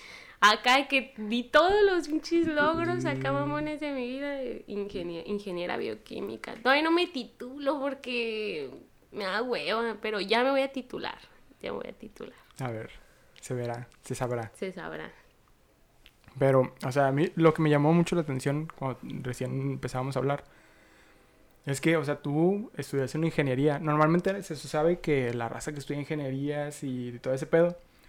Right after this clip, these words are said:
Speaker 2: son muy cuadrados, ¿no?
Speaker 1: Confirmo.
Speaker 2: Son como que muy,
Speaker 1: Sí,
Speaker 2: este,
Speaker 1: man.
Speaker 2: pues sí, como que raros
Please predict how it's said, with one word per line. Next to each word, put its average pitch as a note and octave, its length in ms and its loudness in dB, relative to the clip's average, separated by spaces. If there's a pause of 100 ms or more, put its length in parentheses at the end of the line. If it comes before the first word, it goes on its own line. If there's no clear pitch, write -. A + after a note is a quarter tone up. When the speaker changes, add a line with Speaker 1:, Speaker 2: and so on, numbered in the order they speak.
(280)
Speaker 2:
son B2+ 180 -2
muy D3+ 200 4
cuadrados, C#3+ 600 2
¿no? E3 220 -4 (280)
Speaker 1:
Confirmo. F3 540 -6
Speaker 2:
Son D#3+ 180 8
como E3+ 220 8
que E3 100 -4
muy, D#3 440 4 (680)
Speaker 1:
Sí, D#3 60 -8
Speaker 2:
este, C3 840 -4
Speaker 1:
man. A2+ 80 -16 (960)
Speaker 2:
pues - 140 -12
sí, G#3 460 0
como E3 220 -2
que D#3+ 100 0
raros E3 440 2